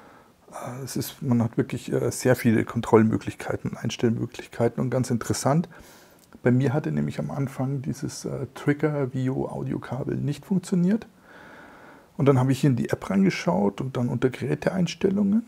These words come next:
und Ausgänge habe ich's dann gefunden. Da kann man nämlich hier, der letzte Punkt, Trigger via Audiokabel, das war nämlich eben ausgeschaltet und kann man hier einfach einschalten.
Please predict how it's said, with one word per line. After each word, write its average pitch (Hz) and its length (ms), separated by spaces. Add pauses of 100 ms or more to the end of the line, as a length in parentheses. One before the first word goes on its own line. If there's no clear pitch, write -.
und - 240 (160)
Ausgänge 131 540
habe 135 100
ich's 131 100
dann 120 140
gefunden. 151 580 (420)
Da - 100
kann 123 180
man 120 100
nämlich 113 260
hier, 180 280
der 110 180
letzte - 300
Punkt, 147 480
Trigger 127 400
via 120 240
Audiokabel, 120 720
das - 200
war 120 80
nämlich - 280
eben - 160
ausgeschaltet - 800
und 117 220
kann - 140
man 113 100
hier 117 320
einfach - 340 (840)
einschalten. 107 680